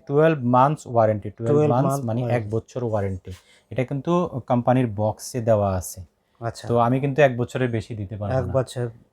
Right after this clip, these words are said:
Speaker 1: এটা হচ্ছে এক বছর ইলেকট্রিক্যাল স্পেয়ার পার্টস ওয়ারেন্টি।
Speaker 2: একদম
Speaker 1: এখন
Speaker 2: অফিসিয়াল।
Speaker 1: এক বছর পরে যদি এটা প্রবলেম হয়, তখন সেই ক্ষেত্রে সলিউশন কি?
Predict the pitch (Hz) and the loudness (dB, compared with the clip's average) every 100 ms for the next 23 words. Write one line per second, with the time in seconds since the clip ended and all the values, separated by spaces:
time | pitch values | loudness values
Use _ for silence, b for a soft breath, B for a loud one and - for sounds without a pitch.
0 | - _ _ _ _ _ - 147 147 175 | -20 _ _ _ _ _ 0 2 4 6
1 | 160 147 - 170 147 - 160 170 147 127 | 6 4 -4 -4 -4 -6 -4 -2 -2 -2
2 | 151 139 139 131 - 117 104 95 - 147 | -2 2 4 4 4 0 0 -2 -4 -2
3 | 135 156 135 151 156 143 151 170 185 196 | 0 0 2 0 4 4 4 2 2 2
4 | 190 180 170 170 170 156 147 135 143 135 | 8 8 6 2 2 2 2 2 0 0
5 | - - 135 - 127 127 131 - 120 113 | -2 -4 -6 -4 -2 0 -2 0 0 0
6 | 110 101 95 | -4 -8 -14